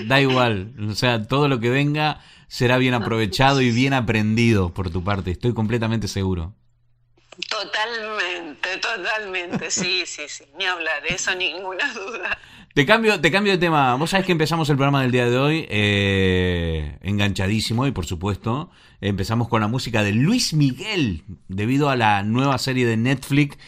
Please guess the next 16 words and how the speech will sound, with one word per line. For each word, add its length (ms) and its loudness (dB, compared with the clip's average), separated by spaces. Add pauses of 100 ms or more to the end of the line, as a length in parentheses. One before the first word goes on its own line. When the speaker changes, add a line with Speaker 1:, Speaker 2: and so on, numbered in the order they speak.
(300)
Speaker 1:
que 80 -2
es 120 -4
un 280 0
éxito 680 0
mundial. 840 2 (440)
Vos, 680 0
dentro 460 0
de 80 4
tu, 600 -2 (360)
Speaker 2:
Es- 60 -10
Speaker 1:
eh, 240 0
mundo, 600 2
¿has 220 -2
escuchado 500 -2
algo 300 -4
sobre 600 -8